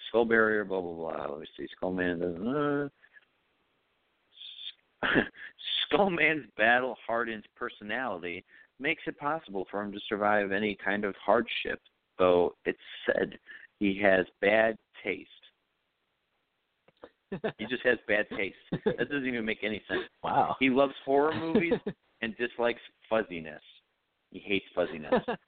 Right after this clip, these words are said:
Speaker 1: Um, it doesn't actually say in this book. I think he was just created to be a warrior, it sounds like.
Speaker 2: Okay. That would make sense. <laughs>
Speaker 1: True.
Speaker 2: The only job I
Speaker 1: That
Speaker 2: can
Speaker 1: would
Speaker 2: really
Speaker 1: make
Speaker 2: see him
Speaker 1: sense.
Speaker 2: having. That would make any <laughs> sense at all.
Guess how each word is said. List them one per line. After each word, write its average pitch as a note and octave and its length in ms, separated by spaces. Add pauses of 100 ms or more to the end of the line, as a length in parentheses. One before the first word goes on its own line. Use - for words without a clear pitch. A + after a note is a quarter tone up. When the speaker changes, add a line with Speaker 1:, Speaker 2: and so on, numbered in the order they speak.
(140)
Speaker 1:
Um, A2+ 200
it A2 120
doesn't F#3 200
actually D3+ 360
say B2 200
in A2+ 80
this G2+ 160 (100)
book. A2 200 (540)
I A2 60
think D#3 240
he C#3+ 80
was C3+ 160
just - 160
created A2+ 380
to G2 40
be G#2+ 140
a F#2+ 80
warrior, E2 640
it C#2 100 (100)
sounds F2 280
like. D2+ 240 (400)
Speaker 2:
Okay. D3 340 (960)
That E3 160
would - 80 (1080)
make G3 100
sense. - 20
<laughs> F#3 120 (1300)
Speaker 1:
True. F#2 280 (260)
Speaker 2:
The C#3 80
only B2 140
job A#2+ 320
I - 20
Speaker 1:
That F#2 60
Speaker 2:
can - 80
Speaker 1:
would B2 80
Speaker 2:
really A2 80
Speaker 1:
make - 100
Speaker 2:
see B2 160
him - 80
Speaker 1:
sense. A#2+ 100
Speaker 2:
having. F2+ 260
That G2 240
would G2+ 120
make F#2 240
any F#2 220 (440)
<laughs> G3 300
sense A#2+ 320
at A#2 80
all. A2+ 260